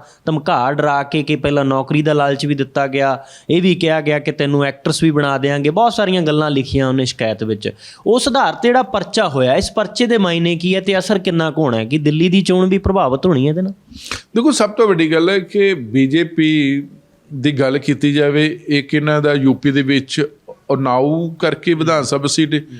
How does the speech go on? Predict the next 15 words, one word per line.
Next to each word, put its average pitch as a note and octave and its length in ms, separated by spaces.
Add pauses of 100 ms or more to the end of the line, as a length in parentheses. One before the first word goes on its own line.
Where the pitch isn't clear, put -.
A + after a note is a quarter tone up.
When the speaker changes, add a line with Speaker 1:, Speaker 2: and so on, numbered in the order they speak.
(280)
Speaker 2:
ਸਾਂਗਰ D3+ 380
ਸਾਗਰ D3+ 300
ਇਹਨਾਂ D#3 220
ਦਾ D#3+ 80
ਐਮ C#3 200
ਐਲ C#3+ 120
ਏ, D3 200 (480)
ਉੱਥੇ D3+ 260
ਵੀ F3 200
ਇੱਕ E3+ 180 (400)
ਕੁੜੀ D#3 280
ਦੇ D#3+ 100
ਨਾਲ D#3 180
ਜਬਰ C#3 280
ਜਨਾਹ, D3+ 300